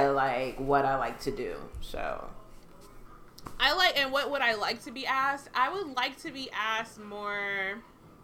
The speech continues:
Speaker 1: like, probing questions, but not, like, the surface kind of stuff. Like, I would kinda like to be caught off guard by something that was really just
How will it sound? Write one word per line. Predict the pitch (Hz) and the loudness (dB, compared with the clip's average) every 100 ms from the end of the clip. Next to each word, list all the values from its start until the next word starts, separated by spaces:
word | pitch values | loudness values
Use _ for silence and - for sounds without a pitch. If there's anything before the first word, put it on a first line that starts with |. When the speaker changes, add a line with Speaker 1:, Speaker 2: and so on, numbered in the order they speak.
| - - - - - - - - - | -20 -20 -20 -20 -20 -20 -20 -20 -12
Speaker 1:
like, | 220 233 226 - | 2 2 2 -4
probing | - 262 254 262 320 | -2 2 2 0 -6
questions, | 320 339 349 - 370 359 285 | -2 0 0 -2 -4 -4 -6
but | 226 254 226 | 0 0 0
not, | 240 233 226 | 2 2 2
like, | 220 220 | 0 -4
the | 220 226 | -6 -10
surface | - - 214 208 214 202 208 | -12 -6 -6 -4 -6 -6 -8
kind | - 202 185 | -8 -6 -6
of | 185 | -10
stuff. | - 139 151 | -12 -10 -8
Like, | 196 214 | -6 -2
I | 226 | -2
would | 226 | -2
kinda | 247 262 | -4 -4
like | 262 226 - | -2 -4 -6
to | 208 | -14
be | 202 | -14
caught | - 196 | -4 -2
off | 190 185 | -2 -4
guard | 185 180 180 180 | -4 -2 -2 -4
by | 175 | -8
something | - 185 190 185 | -8 -10 -10 -10
that | 180 170 | -8 -10
was | 180 | -10
really | 180 185 180 | -8 -8 -8
just | 175 180 175 - - | -8 -10 -10 -14 -20